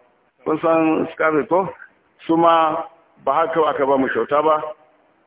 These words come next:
A, an zo an ba mu su akan dubu hamsin. Kuma shi kafintan shi yake zuwa ya kakkafa,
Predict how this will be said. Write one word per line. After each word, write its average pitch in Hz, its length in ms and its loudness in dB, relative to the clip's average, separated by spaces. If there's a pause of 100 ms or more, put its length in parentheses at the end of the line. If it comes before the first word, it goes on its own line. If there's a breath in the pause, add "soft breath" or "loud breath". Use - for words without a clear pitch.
(260)
A, 123 340 -2
an 156 120 0
zo 160 100 2
an 160 180 2
ba 165 140 4
mu 160 180 -2
su 170 80 -2
akan 139 300 -2
dubu 143 220 2
hamsin. 117 420 -2 (300)
Kuma 147 560 2 (180)
shi 165 220 -2
kafintan 165 480 0
shi 156 140 -2
yake 160 200 0
zuwa 143 180 2
ya 131 60 0
kakkafa, 147 600 -2